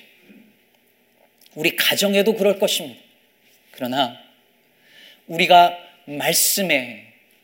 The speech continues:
깊이 뿌리를 내리고 산다면, 말씀을 즐거워하여 주야로 묵상하는 삶을 산다면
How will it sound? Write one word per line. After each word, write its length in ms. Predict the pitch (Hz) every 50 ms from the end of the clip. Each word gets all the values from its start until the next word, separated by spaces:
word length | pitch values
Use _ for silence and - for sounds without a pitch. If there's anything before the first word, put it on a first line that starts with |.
| _ _ -
깊이 840 | - - - 220 208 - - - - 233 214 214 - - - - -
뿌리를 440 | 269 285 254 269 277 262 269 247
내리고 520 | 220 175 135 131 147 131 151 156 156 151 - - - _ _ _ _ _ _
산다면, 800 | - - - - - - 131 127 123 135 127 - 104 - - _ _ _ _ _ _ _ _ _ _ _ _ _ _ _ _ _ _ _ _ _ _ _ _ _ _ _ _ _ _
말씀을 680 | - 127 127 117 - - - - 131 127 123 127 127
즐거워하여 1000 | 123 - - - 123 120 120 113 127 120 123 123 120 117 113 117 120 120 117 117 - _ _ _ _ _ _ _ _ _ _ _ _ _ _ _ _ _ -
주야로 640 | - - - 139 131 123 120 120 123 123 117 - - - _ _ _ _ _ -
묵상하는 760 | 113 117 110 - - - - 147 139 131 123 120 123 123
삶을 580 | 123 - - - 139 127 117 117 120 113 113 120
산다면 640 | - - - - 110 110 110 113 110 113 90 -